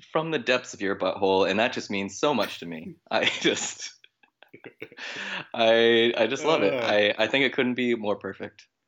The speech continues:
Speaker 2: You know what,
Speaker 1: Yeah.
Speaker 2: Greg? With that, nine minutes in, let's start this motherfucker.
Speaker 1: Okay, let's do
Speaker 2: I'm
Speaker 1: it.
Speaker 2: Brandon. Who the fuck are you?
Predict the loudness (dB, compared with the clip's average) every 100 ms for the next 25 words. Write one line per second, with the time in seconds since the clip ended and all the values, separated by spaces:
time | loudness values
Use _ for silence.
0 | _ _ _ _ -8 0 0 2 2 0
1 | -2 -6 -6 2 4 4 0 -2 -2 -4
2 | 2 4 4 2 -2 -2 0 2 2 -2
3 | -8 -2 -2 0 -2 -2 -4 -4 -2 -2
4 | -2 -2 0 0 0 -4 _ _ 0 6
5 | 8 8 6 6 6 6 2 0 -4 _
6 | -8 0 0 0 -2 0 0 -2 0 -4